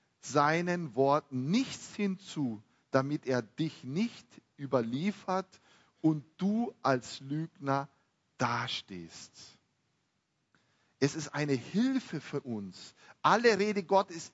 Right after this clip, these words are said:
ist geläutert, sie ist wahr. Und alles, was wir in Gottes Wort lesen, das können wir glauben. Und es hilft uns im persönlichen Leben. Es ist lehrreich,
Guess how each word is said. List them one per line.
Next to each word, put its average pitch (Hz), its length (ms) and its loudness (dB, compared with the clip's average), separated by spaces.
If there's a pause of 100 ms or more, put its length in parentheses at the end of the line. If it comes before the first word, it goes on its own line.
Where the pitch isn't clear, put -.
ist - 420 -2
geläutert, 170 680 2
sie 185 140 -10
ist 147 520 -6
wahr. 185 640 -2 (480)
Und 185 260 2
alles, 240 440 4
was 196 280 4
wir 190 200 4
in 175 200 -6 (460)
Gottes 175 460 0
Wort 151 260 2
lesen, 156 720 0 (200)
das - 180 -8
können 185 220 -2
wir 160 140 2
glauben. 147 960 0 (680)
Und 185 180 2
es 180 200 2 (180)
hilft 277 500 0
uns 160 640 -2 (120)
im 135 140 -8
persönlichen 113 840 -4
Leben. 82 420 -14
Es - 160 -8
ist 170 200 -8
lehrreich, 180 840 2